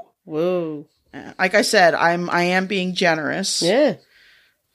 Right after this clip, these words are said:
Speaker 2: So let me just make sure I've got everything updated here on my score sheet. Well, we also had another bonus task. Johnny, J G Adventures, did a soap bubble Mount Rushmore.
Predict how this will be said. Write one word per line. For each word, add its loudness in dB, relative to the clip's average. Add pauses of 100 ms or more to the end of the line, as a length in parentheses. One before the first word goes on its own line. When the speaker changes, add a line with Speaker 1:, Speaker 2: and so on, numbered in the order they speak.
(140)
Speaker 2:
So 0
let -6
me -4
just -6 (240)
make -8
sure -6
I've -12
got -8
everything -8
updated -8
here -8
on -6
my -6
score 0
sheet. 0 (380)
Well, 2
we 2
also 2
had 2
another 2
bonus -4
task. -4
Johnny, -2 (200)
J -4
G -2
Adventures, -4 (560)
did 4
a 4
soap 2
bubble 4
Mount 2
Rushmore. -6